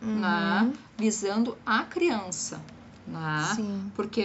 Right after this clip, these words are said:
Speaker 2: a gente tá pra ajudar as famílias, mas
Speaker 1: Claro.
Speaker 2: o nosso maior objetivo é a formação dessas crianças. Então, a gente, com tudo que a gente estuda, cada vez mais tentando se qualificar nessa área,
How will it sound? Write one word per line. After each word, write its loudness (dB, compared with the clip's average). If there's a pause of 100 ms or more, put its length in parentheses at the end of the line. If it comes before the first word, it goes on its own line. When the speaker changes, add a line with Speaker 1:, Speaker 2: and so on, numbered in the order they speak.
(100)
Speaker 2:
a 2
gente -2
tá -2
pra 0
ajudar 0
as 0
famílias, -2
mas 0
Speaker 1:
Claro. -4
Speaker 2:
o 0
nosso -4
maior 2
objetivo -2
é 2
a 0
formação -4
dessas -10
crianças. -6 (320)
Então, -4
a -6
gente, -4 (240)
com 2
tudo -2
que -4
a 0
gente -2
estuda, -2
cada -6
vez -4
mais 2
tentando 0
se -6
qualificar -6
nessa -4
área, 0